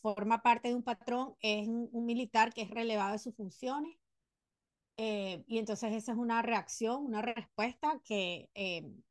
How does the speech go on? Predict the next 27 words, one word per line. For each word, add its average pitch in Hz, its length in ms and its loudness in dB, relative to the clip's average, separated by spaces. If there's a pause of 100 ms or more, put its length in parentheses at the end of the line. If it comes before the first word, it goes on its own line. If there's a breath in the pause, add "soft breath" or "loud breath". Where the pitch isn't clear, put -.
(300)
a 202 100 -4
todas 208 220 2
luces 240 320 0
no 233 160 0
tuvo, 220 840 0 (220)
eh, 165 400 -8 (160)
respaldo 190 360 -2
institucional, 208 840 -4
porque 240 200 -10
como 196 220 -8
decía 185 260 -10
Manolo, 208 380 -2
ahí 175 140 -6
no 196 100 -6
hubo 254 240 -6
más 175 160 -8
nada, 175 320 -6
ahí - 160 -14
no 202 120 -8
hay, 226 120 -8
eh, 208 120 -4
de 185 180 -6
hecho 190 220 -4
no 214 180 4
hay 208 100 2
nada 202 280 0
que, 190 260 -4